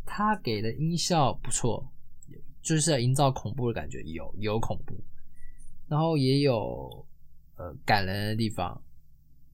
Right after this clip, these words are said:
然后也有一些社会议题，它都有呈现。我觉得跟我们之前讲的有一部叫做《天巡者》，是吧？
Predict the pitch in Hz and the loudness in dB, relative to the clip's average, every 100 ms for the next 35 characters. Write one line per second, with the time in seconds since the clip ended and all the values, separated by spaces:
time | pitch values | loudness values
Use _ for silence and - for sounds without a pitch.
0 | - - - - - - - - - 123 | -20 -20 -20 -20 -20 -20 -20 -20 -8 0
1 | 120 135 127 120 123 107 104 104 110 110 | 2 4 4 4 2 2 0 0 0 2
2 | - - 143 117 - 110 107 107 - - | 4 6 6 4 4 4 2 0 0 -2
3 | - - - - - - 214 208 208 185 | -8 -14 -18 -16 -14 0 2 8 10 10
4 | 120 104 107 104 104 117 92 - - - | 8 6 2 2 2 2 0 -4 -12 -12
5 | - - - - 175 247 - 247 254 147 | -10 -10 -4 2 4 4 2 2 2 2
6 | 143 160 190 170 160 107 107 110 135 143 | 2 0 0 2 2 2 2 0 0 0
7 | 143 135 - - 190 190 - 101 113 127 | 0 0 0 2 2 2 0 0 4 6
8 | 117 - - - 123 110 - | 6 4 -2 2 2 2 -4